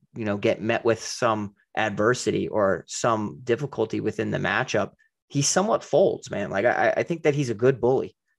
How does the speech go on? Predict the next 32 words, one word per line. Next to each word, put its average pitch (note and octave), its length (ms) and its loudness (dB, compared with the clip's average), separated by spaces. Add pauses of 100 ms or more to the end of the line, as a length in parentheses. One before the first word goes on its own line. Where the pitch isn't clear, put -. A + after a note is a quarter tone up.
Like, G#2+ 140 -2
he's C#3+ 180 0
a B2 60 2
good C#3+ 220 2
bully, A2+ 260 -2
but - 180 -10
as G#2+ 120 -8
soon D3+ 180 0
as C3+ 140 -2
the, A2+ 160 2
the A2 100 -2
going A#2+ 240 2
gets A#2 200 -2
tough, A#2 280 -2 (220)
he A#2 80 -8
somewhat B2 360 0
checks - 300 -4
out. G2 320 -2 (240)
I A#2 80 0
think B2 200 0
Nico C3 260 -4
Price A#2 240 0
is - 40 -14
gonna A2 160 -8
be G#2+ 280 -2
a G#2 120 -4
smash A2 520 -4
play G2+ 180 -2
for G2+ 140 -8
me G2+ 100 -2
this G2+ 220 -4
week. G#2+ 260 -2